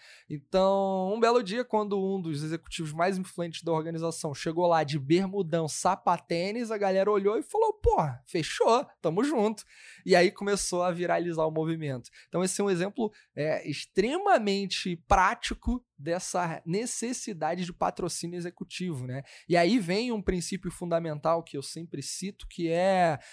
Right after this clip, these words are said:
em processos transformacionais, a liderança precisa agi-, agir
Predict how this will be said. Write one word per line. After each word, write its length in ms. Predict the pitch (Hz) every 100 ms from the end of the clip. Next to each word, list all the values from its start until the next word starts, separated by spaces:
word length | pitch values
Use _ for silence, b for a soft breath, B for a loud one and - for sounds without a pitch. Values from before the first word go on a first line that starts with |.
| B
em 120 | 165
processos 440 | 175 175 - 208 196
transformacionais, 1200 | - 190 - 175 165 170 165 151 160 185 151 131 - b b
a 80 | 147
liderança 640 | 160 151 156 156 185 165
precisa 400 | - 160 165 165
agi-, 260 | 147 160 165
agir 320 | 156 135 151